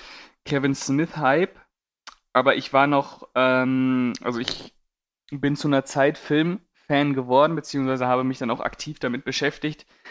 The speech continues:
als, äh, der Ruf von Kevin Smith noch nicht zerstört war. Und, äh, ich hatte da teilweise das Gefühl, dass der, äh,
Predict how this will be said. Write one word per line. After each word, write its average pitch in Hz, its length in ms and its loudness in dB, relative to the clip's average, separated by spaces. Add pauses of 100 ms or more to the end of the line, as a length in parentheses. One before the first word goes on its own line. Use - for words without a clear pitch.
(140)
als, 131 540 4
äh, 131 180 0
der 127 160 2
Ruf 131 160 -8
von 127 160 -2
Kevin 123 260 -4
Smith 135 220 -6
noch 123 100 0
nicht - 360 -4
zerstört 127 520 -2
war. 101 240 2 (500)
Und, 120 600 -2
äh, 117 380 2 (460)
ich - 80 -6
hatte 131 180 0
da 120 120 6
teilweise 123 580 2
das 123 180 -6
Gefühl, 131 320 -6
dass 123 200 -4
der, 120 500 2
äh, 120 200 -2